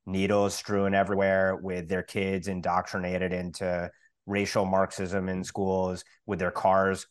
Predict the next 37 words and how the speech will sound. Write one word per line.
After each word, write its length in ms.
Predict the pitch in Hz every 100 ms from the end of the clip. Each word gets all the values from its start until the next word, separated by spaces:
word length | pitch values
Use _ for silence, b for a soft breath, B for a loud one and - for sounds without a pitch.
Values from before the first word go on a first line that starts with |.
| _
repeatedly 680 | 104 90 - 110 101 101 95
broken 400 | 101 98 98 95
into 680 | 95 95 101 95 95 92 92 b b _
and 160 | 98 87
filth 400 | - 113 110 107
on 160 | 107
the 80 | 98
streets, 560 | - - 95 98 - - _ _ _ -
and 240 | 98 98
just 200 | 107 104
the 100 | 107
total 340 | - 117 110
breakdown 600 | 92 87 92 101 104 104
in 80 | 98
society 520 | 95 95 101 101 101
around 320 | 90 85 90 113
them? 280 | 127 127 - _ -
I 60 |
don't 200 | 120 117
think 300 | - 107 113
so. 340 | - 156 156 156 B B _
And 140 | 117
then 80 | 143
the 60 | 180
question 340 | 180 170 160
becomes 400 | 139 147 131 107
then, 400 | 95 98 98 98 - _ _
obviously, 420 | 110 123 123 123
yes, 340 | 107 98 90 -
one 460 | 101 104 107 107 107
aspect 460 | 98 95 - 95 -
is 180 | 92 85
you 140 | 95
retrench 720 | 92 87 - 98 92 90 -
and 320 | - 90 90 87
you 160 | 90
have 440 | 87 95 92 87